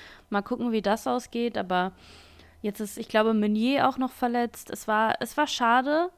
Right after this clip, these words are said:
das so zu sehen. Wir müssen aber auch über die guten Kandidaten in der Europa League reden, denn wir haben mit Leverkusen, Frankfurt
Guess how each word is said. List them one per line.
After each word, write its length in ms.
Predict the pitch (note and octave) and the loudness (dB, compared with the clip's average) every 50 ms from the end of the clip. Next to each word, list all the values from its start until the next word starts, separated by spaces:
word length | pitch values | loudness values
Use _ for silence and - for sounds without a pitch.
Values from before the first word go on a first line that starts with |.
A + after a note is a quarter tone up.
| _ _ _ | _ _ _
das 180 | A3 A3+ - - | -2 -2 -2 -2
so 100 | B3 B3 | -4 -4
zu 200 | - - - A3 | -4 -8 -10 -6
sehen. 420 | G3+ G#3+ G#3+ A3 B3 C4+ D4 E4 - - - - - - - _ | -4 -2 -2 -2 -2 -2 -4 -6 -8 -14 -20 -20 -20 -20 -10 _
Wir 120 | G#3 G#3+ | 0 2
müssen 300 | A3 B3+ D#4 D4+ - E4+ | 2 2 0 -2 -2 -2
aber 180 | E4 D4+ D4 D4 | 2 2 2 2
auch 100 | D4 - | 2 2
über 140 | C#4+ C#4 C4+ | 0 0 0
die 120 | B3 C4 | 0 0
guten 280 | C4+ E4 F#4 - A3 G3+ | 0 0 0 0 -2 -4
Kandidaten 520 | - F3+ E3 F3 E3+ E3+ E3 D#3+ F3 F3+ | -4 -4 -4 -2 -2 -2 -2 -2 -2 -4
in 60 | F3+ | -4
der 120 | F3+ E3 - | -4 -2 -2
Europa 340 | F3+ E3 E3+ E3+ - F#3+ | -2 -4 -4 -4 -4 -4
League 260 | F#3 F3+ F#3 F3+ - - | -4 -4 -6 -8 -8 -8
reden, 340 | - F#3+ G3 G3 A3 A#3+ | -6 -4 -4 -4 -4 -4
denn 180 | A#3 G#3 G3 F#3 | -4 -4 -4 -4
wir 100 | G3+ G3 | -4 -4
haben 120 | G3 G3 | -2 -2
mit 120 | G3+ F#3+ G3 | -4 -4 -4
Leverkusen, 800 | G3+ A#3 A#3 C4 C4 - - C4 C4 B3+ A#3+ B3 B3+ B3+ B3+ | -4 -2 -2 -2 -4 -4 -4 -4 -4 -2 -2 -2 -2 -2 -4
Frankfurt 920 | C4 - - - G3 G3 G#3 A3+ - - - G#3+ G#3+ G#3+ A3 A3 G#3+ - - | -6 -8 -4 -2 -2 0 0 -2 -6 -8 -4 -2 0 0 0 -2 -4 -8 -14